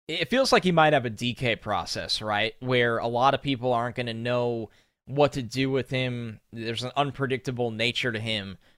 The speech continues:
but you know that you have this combination of size, straight line speed, jam-packed with talent,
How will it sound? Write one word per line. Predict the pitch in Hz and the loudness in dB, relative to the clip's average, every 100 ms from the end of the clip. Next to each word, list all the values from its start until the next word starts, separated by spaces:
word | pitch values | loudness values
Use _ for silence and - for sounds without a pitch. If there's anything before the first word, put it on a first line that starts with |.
| _ | _
but | - 110 | -4 -2
you | 120 | -4
know | 120 127 131 | -2 0 0
that | 123 | -2
you | 92 120 | -6 -8
have | 110 113 113 101 | 0 4 4 0
this | 113 104 | -6 -8
combination | - 117 117 117 113 107 117 107 | -4 -4 -2 -4 -4 -4 -6 -8
of | - 104 | -10 -6
size, | - - 123 113 110 107 101 - _ _ _ | -2 4 4 4 2 -2 -6 -12 _ _ _
straight | - - - 143 139 | -6 -4 2 4 4
line | 120 117 110 107 | 2 -4 -4 -4
speed, | - - 123 113 107 101 - _ _ _ _ _ _ - 107 | -6 -4 -4 -4 -6 -8 -12 _ _ _ _ _ _ -20 -6
jam-packed | - 151 156 147 - 123 104 - - | 0 4 4 4 2 4 4 0 -8
with | 117 110 | -10 -10
talent, | - - 120 107 104 - | -6 0 0 0 -6 -10